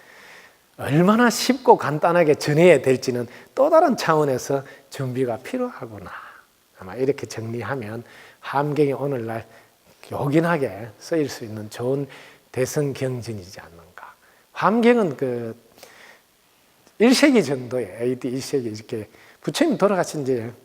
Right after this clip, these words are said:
뭐 오백 년이 지난 이렇게 함경이 나온 거니까. 그래서 대성불교가 등장하는 거예요.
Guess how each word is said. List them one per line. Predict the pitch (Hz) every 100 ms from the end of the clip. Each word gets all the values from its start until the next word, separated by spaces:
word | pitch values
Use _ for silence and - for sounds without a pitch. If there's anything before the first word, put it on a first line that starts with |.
| -
뭐 | 117 123
오백 | 139 156
년이 | 156 139
지난 | - 120 123 110
이렇게 | 110 107 98 - _ _ _ _
함경이 | - - 139 131 131 107 101
나온 | 113 127 120 110 _ -
거니까. | 123 120 - 214 - - - - - _ -
그래서 | 196 196 180
대성불교가 | 151 165 240 262 233 220 208 214 180
등장하는 | - 170 151 127 113 127
거예요. | 113 104